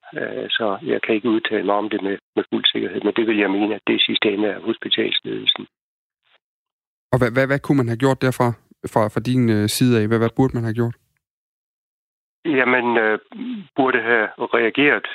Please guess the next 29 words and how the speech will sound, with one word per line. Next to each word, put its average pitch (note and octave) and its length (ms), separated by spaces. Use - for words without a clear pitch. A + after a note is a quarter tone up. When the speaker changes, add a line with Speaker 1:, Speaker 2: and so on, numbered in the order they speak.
Speaker 1:
på A#2+ 80
et - 140
tidspunkt, A2 520
øh, G#2+ 360
hvor A2+ 220
man G#2 240
så B2+ 140
at G3+ 60
sige A2 180
havde G#2+ 140
overskredet A2+ 580
deadline G2+ 520
for, A2 120
hvornår G#2 280
der G2+ 140
skulle G2 460
foreligge G#2 340
nogle G2+ 180
data. G#2 360
Speaker 2:
Sådan E3+ 180
lød F3+ 100
det E3+ 80
altså C#3 160
her D3+ 80
fra, B2 280
øh, A#2 80
Torben D#3 380
Riis D#3+ 340
Rasmussen, C3 600